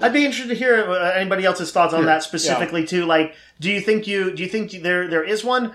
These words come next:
Speaker 1: Do you think you can finesse one out of it with a little work? <laughs>
Speaker 2: Yeah.
Speaker 3: Um, but yeah, that's all we have on Star Trek oh nine, but I know that there's so many opinions out there on this movie, so by all means, let us know.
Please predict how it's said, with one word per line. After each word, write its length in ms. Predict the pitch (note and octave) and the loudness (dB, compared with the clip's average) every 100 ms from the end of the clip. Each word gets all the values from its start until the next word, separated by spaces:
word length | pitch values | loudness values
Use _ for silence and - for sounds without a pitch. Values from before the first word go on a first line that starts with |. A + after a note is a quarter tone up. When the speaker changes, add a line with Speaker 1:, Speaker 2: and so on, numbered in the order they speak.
| - | -10
Speaker 1:
Do 100 | E3 | -8
you 60 | G#3 | -6
think 220 | A#3+ A3 | -6 -6
you 100 | A3 | -6
can 160 | A3+ G#3+ | -4 -6
finesse 440 | - G3 G3+ G3 | -6 -2 -2 -2
one 180 | G3+ F#3+ | -2 0
out 200 | F3+ F#3+ | 2 2
of 80 | F3+ | 0
it 100 | F3+ | -2
with 140 | E3+ | -4
a 40 | F#3 | -6
little 260 | F3 E3+ | -6 -6
work? 320 | E3 D3 B2 - | -4 -6 -6 -12
<laughs> 160 | - - | -12 0
Speaker 2:
Yeah. 420 | F3 D#3 A#3+ - | 2 4 2 2
Speaker 3:
Um, 240 | G3+ G3+ G#3 | 2 2 4
but 120 | A3+ | 4
yeah, 160 | B3 B3 | 6 4
that's 260 | C4 - | 2 -2
all 260 | - A3+ A3 | 2 4 4
we 100 | A3 | 4
have 220 | G3+ F#3+ | 6 6
on 80 | F#3 | 4
Star 160 | F3+ F#3+ | 0 0
Trek 160 | F#3 F#3 | 0 -2
oh 80 | |
nine, 420 | F3+ F3+ F3+ F3+ F3 | 2 4 4 2 4
but 180 | E3+ E3+ | 2 4
I 100 | G3+ | 4
know 160 | A3 G#3+ | 4 0
that 80 | G#3 | -2
there's 160 | E3+ | -2
so 120 | G3+ | -2
many 160 | G3 F#3 | 0 2
opinions 400 | D#3+ F3+ F3+ E3 | 2 0 -2 2
out 200 | E3 D#3+ | 2 4
there 120 | D#3+ | 2
on 80 | D#3 | 2
this 160 | D#3 E3+ | 0 -2
movie, 380 | E3 D#3 D#3+ | -2 2 0
so 400 | D#3 D#3+ D#3 D3 - | 0 2 2 0 0
by 160 | E3+ F#3 | 4 6
all 120 | A3+ | 6
means, 280 | A3 G3 D3 | 4 -2 2
let 120 | E3 | 4
us 200 | D#3+ - | 4 2
know. 400 | E3 D#3+ D#3 D3+ | 2 4 2 0